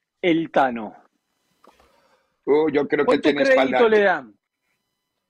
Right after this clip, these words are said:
Speaker 2: No, tiene espalda ancha para este torneo, para este torneo.
Speaker 1: ¿Te parece? Yo tengo
Speaker 2: Sí,
Speaker 1: la sensación
Speaker 2: para
Speaker 1: de
Speaker 2: este
Speaker 1: que estos
Speaker 2: torneo.
Speaker 1: entrenador-, de que estos entrenadores con cuatro partidos que pierdan están en la cuerda floja.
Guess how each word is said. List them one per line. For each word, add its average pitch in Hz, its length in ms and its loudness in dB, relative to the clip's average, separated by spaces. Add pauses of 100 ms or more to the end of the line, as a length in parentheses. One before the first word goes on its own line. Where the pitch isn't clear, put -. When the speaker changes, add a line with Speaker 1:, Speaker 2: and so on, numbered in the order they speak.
(200)
Speaker 2:
No, 180 160 2
tiene 208 220 -2
espalda 202 360 0
ancha 208 240 -4
para 156 220 0
este 185 200 -2
torneo, 131 580 -6 (420)
para 139 280 0
este 180 260 -6
torneo. 110 320 -8
Speaker 1:
¿Te 87 60 -20
parece? 220 640 -6 (760)
Yo 185 100 -16
tengo 254 140 -2
Speaker 2:
Sí, 247 60 2
Speaker 1:
la 202 80 -2
sensación 190 160 -8
Speaker 2:
para - 140 -4
Speaker 1:
de 208 60 -6
Speaker 2:
este 170 60 -6
Speaker 1:
que 190 60 -6
estos 202 160 -6
Speaker 2:
torneo. 180 120 -8
Speaker 1:
entrenador-, 165 840 0
de 156 200 -4
que 156 80 -4
estos 196 160 -6
entrenadores 170 640 -2
con 156 180 -8
cuatro 185 280 -4
partidos 156 360 -4
que 147 120 -8
pierdan 175 560 -2
están 151 300 -12
en 143 80 -20
la 131 100 -6
cuerda 127 280 -2
floja. - 380 -16